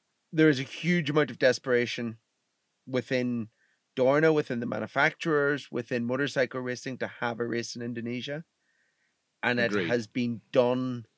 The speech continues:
Speaker 1: in a way that could perhaps be described as slightly haphazard. Um, we've built a circuit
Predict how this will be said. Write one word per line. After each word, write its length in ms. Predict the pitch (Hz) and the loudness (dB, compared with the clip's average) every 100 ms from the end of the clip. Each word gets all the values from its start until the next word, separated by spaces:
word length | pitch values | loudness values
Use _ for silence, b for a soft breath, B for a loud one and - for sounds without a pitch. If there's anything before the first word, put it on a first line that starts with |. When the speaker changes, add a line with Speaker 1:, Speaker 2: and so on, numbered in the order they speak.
| _ _ _ _ _ _ _ _ | _ _ _ _ _ _ _ _
Speaker 1:
in 120 | 127 | -2
a 80 | 135 | 0
way 360 | 123 120 120 117 | 2 2 2 2
that 260 | 113 117 | -4 -8
could 200 | - 123 | -8 -10
perhaps 640 | - - - 120 107 - - | -8 -12 -8 -6 -6 -6 -10
be 160 | 123 | -8
described 500 | 107 110 - 110 101 | -6 -8 0 0 0
as 100 | 101 | -6
slightly 320 | - 110 - | -4 -4 -4
haphazard. 640 | 101 107 - 113 113 127 - _ _ _ _ _ _ _ _ _ _ _ - | -4 -6 -4 -4 -4 -6 -8 _ _ _ _ _ _ _ _ _ _ _ -4
Um, 600 | 113 110 104 104 104 - 123 | 0 0 -2 -4 -6 -10 -6
we've 260 | 131 110 | -6 0
built 220 | 131 123 | 2 2
a 80 | 127 | 0
circuit 440 | - 131 113 120 | -4 -4 -2 -6